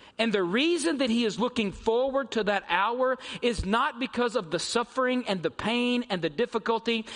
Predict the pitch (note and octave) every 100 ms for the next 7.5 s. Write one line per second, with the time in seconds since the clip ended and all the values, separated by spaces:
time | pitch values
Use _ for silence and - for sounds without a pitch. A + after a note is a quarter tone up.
0 | C4 - A3+ G3+ A3 G#3+ G3 E3 - C4
1 | C4+ C4+ C4 G3+ E3+ D#3 G#3+ B3 A#3+ F#3
2 | A#3 A#3 A3 G#3+ A3 A3 G#3+ G3+ G#3+ G#3+
3 | G#3 - - - F3+ G#3+ A#3+ A#3+ A#3 G3+
4 | E3 A#3 B3 - A#3 - - - C#4 B3
5 | E3+ F3 A#3+ - C#4 C4+ - B3+ B3 B3
6 | - G#3 G#3+ G#3 G3+ - - G#3 C#4+ C#4
7 | - G#3+ G#3+ A#3+ A#3+